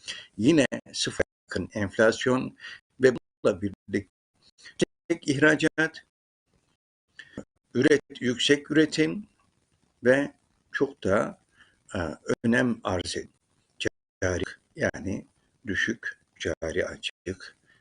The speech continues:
hatta sıfırlanan cari açık, artıya geçebilecek bir cari durum.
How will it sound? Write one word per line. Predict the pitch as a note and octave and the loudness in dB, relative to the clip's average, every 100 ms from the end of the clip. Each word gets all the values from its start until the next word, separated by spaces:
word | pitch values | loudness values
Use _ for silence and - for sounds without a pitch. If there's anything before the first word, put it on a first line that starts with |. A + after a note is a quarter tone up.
| _ | _
hatta | - G2+ - F2 A2+ - | -8 -8 -4 -4 -4 -8
sıfırlanan | - - G2 F#2+ D#2+ D#2+ F2 A2 - _ _ _ - | -10 -8 -6 -4 -4 -4 -4 -6 -10 _ _ _ -6
cari | F2+ E2 E2+ | -2 0 -2
açık, | E2 E2 - G2+ - - _ - - _ | -2 -4 -4 -4 -8 -16 _ -20 -20 _
artıya | G#2+ G#2 - A#2 | -2 0 2 2
geçebilecek | F#2+ D#2+ - - - D2+ F2+ A#2 - - _ _ - | 2 -2 -2 -2 -4 -2 0 0 -2 -20 _ _ -4
bir | F#2+ G2+ | -2 0
cari | - E2 C#2+ D2 F#2+ - _ - - - - | 0 0 0 -2 -4 -6 _ -20 -20 -8 -2
durum. | B2 D#2 | -2 -4